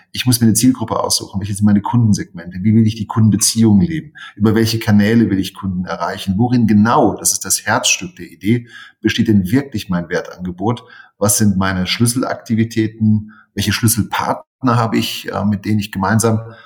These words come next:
äh, vorgehen kann? Und natürlich, welche Kostenstrukturen kann und will ich mir leisten? Und wie kann ich die Einnahmen decken?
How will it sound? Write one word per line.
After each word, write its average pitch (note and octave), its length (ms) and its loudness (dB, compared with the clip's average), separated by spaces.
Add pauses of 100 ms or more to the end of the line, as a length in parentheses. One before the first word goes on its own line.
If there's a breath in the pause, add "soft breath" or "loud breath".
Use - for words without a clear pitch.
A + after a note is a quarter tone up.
(200 loud breath)
äh, G2 160 0
vorgehen A2 500 2
kann? A2 340 -2
Und G#2 220 -8
natürlich, G#2+ 400 -4
welche G#2 180 -8
Kostenstrukturen - 1000 -2
kann A2+ 180 -2
und G#2+ 140 2
will G#2+ 80 0
ich G#2 160 -4
mir G2 80 2
leisten? A2+ 460 0 (280 loud breath)
Und F#2+ 160 0
wie A2+ 160 4
kann G#2+ 220 0
ich - 100 -4
die - 140 -6
Einnahmen F#2+ 500 2
decken? A2+ 380 -2